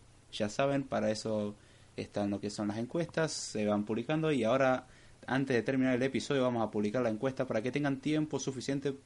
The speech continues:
para completarla. Y ya saben, también contamos con el canal de Telegram, donde les recomiendo que se unan si quieren saber cada cosa que hacemos con lo que es Code Time, ya sean las encuestas, cuando se publican las notas o cuando estamos en directo. Así que bueno, con esto arrancamos y vamos a saludar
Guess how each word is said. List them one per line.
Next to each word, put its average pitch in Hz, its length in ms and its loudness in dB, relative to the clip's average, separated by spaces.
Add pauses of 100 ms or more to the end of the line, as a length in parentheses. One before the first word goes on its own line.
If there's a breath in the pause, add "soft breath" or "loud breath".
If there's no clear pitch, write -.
(600 soft breath)
para - 240 0
completarla. 151 760 0
Y 151 300 -4
ya 139 140 -2
saben, 104 340 0
también 113 260 0
contamos 127 300 0
con 110 100 -2
el 107 80 -2
canal 120 220 -2
de 123 100 -2
Telegram, 147 340 0
donde 107 300 2
les 104 140 0
recomiendo 117 420 -2
que 123 60 -4
se 139 120 -4
unan 139 160 0
si - 100 -10
quieren 120 180 -4
saber 123 260 -2 (560 loud breath)
cada 123 280 2
cosa 131 280 -2
que 117 60 -2
hacemos 127 300 0
con 107 80 -2
lo 104 80 -2
que 117 80 -2
es 110 60 -2
Code 120 220 -4
Time, 131 160 2
ya 110 120 -2
sean 104 320 0
las 117 220 0
encuestas, 123 720 0
cuando 104 220 -4
se 104 100 -6
publican 110 380 -2
las 107 120 0
notas 123 680 2 (420 loud breath)
o 98 320 0
cuando 101 180 -2
estamos 117 400 -2
en 113 100 0
directo. 135 300 0
Así 107 200 -6
que 110 320 -6
bueno, 170 300 -6
con 113 140 -2
esto 120 180 -2
arrancamos 143 460 2
y 120 60 2
vamos 135 240 4
a 117 60 2
saludar 151 400 2